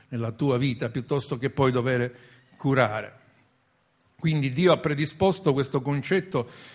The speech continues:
dell'autorità, sia secolare che spirituale. Possiamo leggere il verso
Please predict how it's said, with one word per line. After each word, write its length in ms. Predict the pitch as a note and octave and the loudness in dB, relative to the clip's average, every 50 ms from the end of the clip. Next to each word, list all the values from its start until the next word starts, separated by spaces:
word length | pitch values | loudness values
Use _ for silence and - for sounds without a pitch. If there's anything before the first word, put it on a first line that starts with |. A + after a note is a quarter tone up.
| - - | -20 -14
dell'autorità, 1160 | - B2+ C#3 E3+ D#3+ D#3 D#3 D3+ D#3 D3+ C#3 - D#3 C#3+ C#3 C#3+ C3 - C3+ A2 G#2 G#2 - - | -4 0 0 2 4 4 4 4 4 4 2 2 0 0 0 0 0 0 0 0 -2 -6 -10 -8
sia 380 | - - - C4+ C#4 B3 G3+ - | -6 -2 -2 0 0 0 0 0
secolare 960 | - - E3+ D3 B2 D#3+ E3+ G#3+ A3+ C3+ C3 C#3+ D#3 F#3+ A#3 A#3+ - - - - | 0 0 0 0 0 2 2 4 4 4 2 0 0 0 -2 -4 -6 -10 -10 -4
che 280 | - A#3 A#3+ B3 - - | 0 0 0 0 -2 -6
spirituale. 1040 | - - - - G#3 F#3+ E3+ D3+ C3 C#3+ C3 A#2 G#2+ G2+ G2 F#2+ F#2+ D#2 - - _ _ _ _ _ _ _ _ _ _ _ _ _ _ _ _ _ _ _ _ _ _ _ _ _ _ _ _ _ _ _ _ _ _ _ _ _ _ _ _ _ _ _ _ _ _ _ _ _ - | -8 -6 -4 -2 0 0 0 0 0 0 -2 -2 -2 -4 -8 -10 -12 -14 -18 -20 _ _ _ _ _ _ _ _ _ _ _ _ _ _ _ _ _ _ _ _ _ _ _ _ _ _ _ _ _ _ _ _ _ _ _ _ _ _ _ _ _ _ _ _ _ _ _ _ _ -16
Possiamo 380 | - - C3+ - - C#3 B2 B2 | -12 -10 -6 -2 -2 0 0 0
leggere 300 | C3 C3+ B2 A#2 B2+ A#2+ | 0 0 0 -2 -2 -2
il 100 | A#2 A2+ | -2 0
verso 520 | A#2+ D3 D3 C3+ - - C#3 A#2 A#2 - | 0 0 0 -2 -4 -4 -4 -6 -6 -10